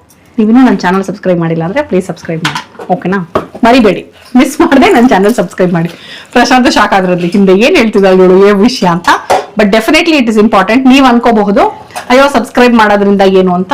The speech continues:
ಖಂಡಿತ ನನ್ಗೆ ಮ್ಯಾಟರ್ ಆಗುತ್ತೆ. So ನಿಮ್ ಪ್ರೀತಿ ತೋರಿಸ್ಬೇಕು ನನ್ಗೆ ಅಂದ್ರೆ ಸಬ್ಸ್ಕ್ರೈಬ್ ಮಾಡಿ, ಓಕೆನಾ?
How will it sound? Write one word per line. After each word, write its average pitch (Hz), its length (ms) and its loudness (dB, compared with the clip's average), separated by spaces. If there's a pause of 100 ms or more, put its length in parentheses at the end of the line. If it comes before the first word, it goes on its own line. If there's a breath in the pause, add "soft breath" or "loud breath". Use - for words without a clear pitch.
(140)
ಖಂಡಿತ 294 480 2
ನನ್ಗೆ 214 300 0
ಮ್ಯಾಟರ್ 185 300 0
ಆಗುತ್ತೆ. 180 240 -2
So 311 200 0
ನಿಮ್ 220 140 0
ಪ್ರೀತಿ 370 320 2
ತೋರಿಸ್ಬೇಕು 262 420 0
ನನ್ಗೆ 196 260 0
ಅಂದ್ರೆ 202 180 -2
ಸಬ್ಸ್ಕ್ರೈಬ್ 185 440 -4
ಮಾಡಿ, 160 160 -6 (140)
ಓಕೆನಾ? - 340 -2